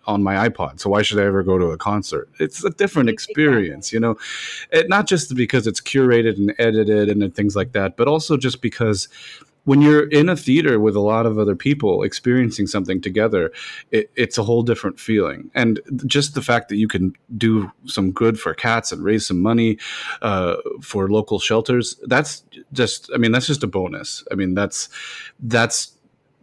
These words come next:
Speaker 1: part of the, part of the, um, the D N A of people that love cats and love cat videos is that they're generous and that they really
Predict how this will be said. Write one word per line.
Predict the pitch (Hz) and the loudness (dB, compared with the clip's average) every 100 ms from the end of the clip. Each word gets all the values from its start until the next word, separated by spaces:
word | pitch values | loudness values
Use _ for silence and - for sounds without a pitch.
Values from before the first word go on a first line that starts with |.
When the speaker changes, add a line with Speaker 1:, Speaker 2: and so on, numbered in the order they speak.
| - - | -16 -2
Speaker 1:
part | 147 147 | 2 4
of | 127 104 | 4 0
the, | 120 - - - - - | -6 -8 -14 -16 -18 0
part | 143 139 | 2 4
of | 110 | 2
the, | 110 107 101 | 0 2 0
um, | 98 90 90 | 0 -2 -2
the | 120 | -2
D | 104 120 117 | 0 0 2
N | 104 | 2
A | 101 104 | 4 2
of | 92 - | 0 -2
people | 113 104 | -2 -2
that | 92 - | -4 -2
love | 90 90 - | -2 -2 -2
cats | - 87 85 | -2 -2 -2
and | 87 | -2
love | 85 - | -2 -2
cat | 92 76 | -4 -4
videos | 87 95 90 92 | -2 -2 -2 -6
is | 82 | -6
that | 78 - | -6 -2
they're | 90 80 | -2 0
generous | 87 87 87 95 - | -2 -2 -2 -4 -6
and | 92 | -6
that | 92 | -2
they | 85 | 0
really | 92 101 95 | 0 2 0